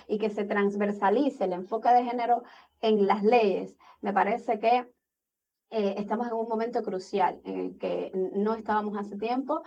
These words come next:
eh, y que ahora es posible, es viable y, y, y realmente, eh, eh, podemos creer que va a suceder. No obstante,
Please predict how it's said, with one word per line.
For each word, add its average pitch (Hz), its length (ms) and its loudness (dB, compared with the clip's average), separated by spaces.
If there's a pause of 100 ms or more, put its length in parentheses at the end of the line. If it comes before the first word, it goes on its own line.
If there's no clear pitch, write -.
(440)
eh, 202 640 2
y 214 140 -4
que 214 100 0
ahora 247 280 10
es 269 80 -2
posible, 277 640 -2
es 285 100 -6
viable 277 640 2
y, 220 220 -4
y, 208 420 -4
y 202 80 0
realmente, 254 520 -4 (200)
eh, 185 480 -6
eh, 175 360 -8 (340)
podemos 254 460 0
creer 254 300 -2
que 226 120 -2
va 202 80 2
a 208 40 -6
suceder. 196 460 -6 (460)
No 262 180 2
obstante, 277 400 -2